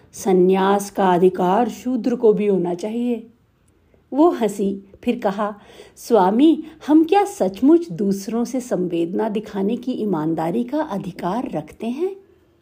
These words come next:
हम अपने ही भोगों में ग्रस्त हैं।" सिद्धार्थ ने शैया पर बैठकर कहा था,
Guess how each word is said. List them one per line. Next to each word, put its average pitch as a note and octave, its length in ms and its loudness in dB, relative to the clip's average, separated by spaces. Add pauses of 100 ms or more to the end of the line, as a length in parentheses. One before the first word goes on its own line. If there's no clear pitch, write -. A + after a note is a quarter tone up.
(800)
हम E4+ 380 6
अपने C#4 460 0
ही B3 200 0
भोगों G#3 440 0
में F#3 180 2
ग्रस्त E3+ 360 -6
हैं।" A#3+ 440 -8 (1500)
सिद्धार्थ G3 680 -2
ने G#3+ 80 2
शैया E3 380 -2
पर F3+ 200 -2
बैठकर E3 440 -6
कहा F3 280 -10
था, G#3+ 380 -16